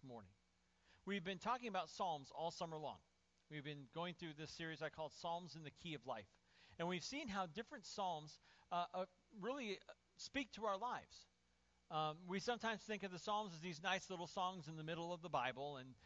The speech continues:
they're easy to find 'cause you just kinda open your Bible right to the middle and they're right there. But there's more to them than just some poems and just some songs, that the Psalms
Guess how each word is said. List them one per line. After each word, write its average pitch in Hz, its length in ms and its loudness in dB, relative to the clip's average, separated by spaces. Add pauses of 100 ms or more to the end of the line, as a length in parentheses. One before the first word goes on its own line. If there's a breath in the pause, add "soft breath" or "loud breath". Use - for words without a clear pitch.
(140)
they're 156 100 2
easy 170 220 2
to - 60 -4
find 156 280 2
'cause - 80 -14
you 139 80 -14
just 139 180 -8
kinda 147 160 -2
open 135 220 -4
your 127 80 -6
Bible 123 320 2
right 131 180 -2
to 120 60 -16
the 113 80 -10
middle 113 300 -6
and 104 120 -12
they're 107 80 -12
right 110 220 -8
there. 101 240 -10 (1700 soft breath)
But 175 160 -4
there's 214 320 2
more 240 280 -2
to 233 320 -4
them 143 220 -2
than 143 140 -8
just 170 240 -6
some 156 160 -4
poems 131 680 -6
and 120 120 -12
just - 200 -6
some 135 140 -12
songs, 107 640 -6 (600 soft breath)
that 175 120 -2
the 185 100 -4
Psalms 262 680 -2